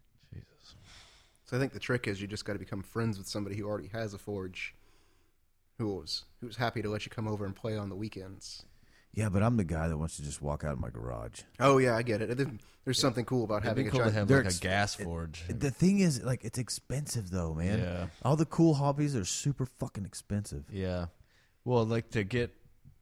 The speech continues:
Speaker 1: if you had a gas forge, to get the tank for the gas, I mean, that would be,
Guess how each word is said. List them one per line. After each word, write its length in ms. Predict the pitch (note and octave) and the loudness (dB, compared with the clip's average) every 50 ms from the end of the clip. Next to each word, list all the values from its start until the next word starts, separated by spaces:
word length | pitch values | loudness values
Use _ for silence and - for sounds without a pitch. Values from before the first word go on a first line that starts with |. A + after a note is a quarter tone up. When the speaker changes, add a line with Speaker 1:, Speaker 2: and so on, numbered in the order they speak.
| _ _ _ _ _ _ _ _ _ | _ _ _ _ _ _ _ _ _
Speaker 1:
if 160 | _ B2+ G#2 A#2 | _ -8 -4 0
you 120 | A#2 A2+ | 2 2
had 100 | A2+ G2+ | 2 2
a 20 | |
gas 360 | F#2 F2 F#2+ G2 G2+ G2+ G2 - | 0 0 0 0 0 0 -2 -4
forge, 320 | - G2+ F#2 F2+ F2 - | -4 -4 -4 -4 -4 -6
to 60 | - | -8
get 200 | F2 F2 F#2+ F#2 | -6 -6 -6 -6
the 80 | - - | -6 -12
tank 380 | - - - G#2+ F#2+ F#2+ F#2+ - | -14 -8 -4 -4 -4 -4 -6 -10
for 180 | - - G2 | -10 -10 -10
the 80 | F2+ F#2 | -10 -8
gas, 400 | E2+ F2 F2+ F2+ F2+ F2+ F2 - | -8 -6 -4 -4 -4 -4 -6 -8
I 60 | - F2+ | -10 -8
mean, 260 | F2+ F2+ F2 E2+ F2 | -8 -8 -8 -6 -6
that 120 | F#2 F#2+ F#2+ | -4 -4 -4
would 140 | F#2 F2 | -4 -6
be, 300 | F2 F2+ E2+ E2+ E2+ - | -6 -8 -8 -8 -10 -12